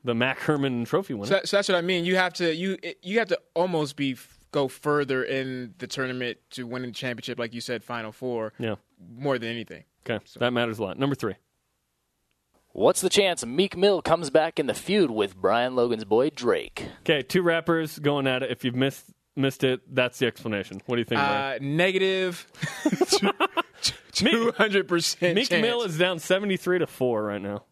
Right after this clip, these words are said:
Speaker 2: Uh, R I P to Meek Mill's, uh,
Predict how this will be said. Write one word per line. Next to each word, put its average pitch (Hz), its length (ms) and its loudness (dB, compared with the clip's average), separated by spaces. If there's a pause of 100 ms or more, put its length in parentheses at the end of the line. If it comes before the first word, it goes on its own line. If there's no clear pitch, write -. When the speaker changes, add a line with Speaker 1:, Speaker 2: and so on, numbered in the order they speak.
Speaker 2:
Uh, 123 360 -2
R 165 260 2
I 160 100 -2
P 156 480 0
to 127 260 0
Meek 135 280 -4
Mill's, 123 720 -2
uh, 107 520 -4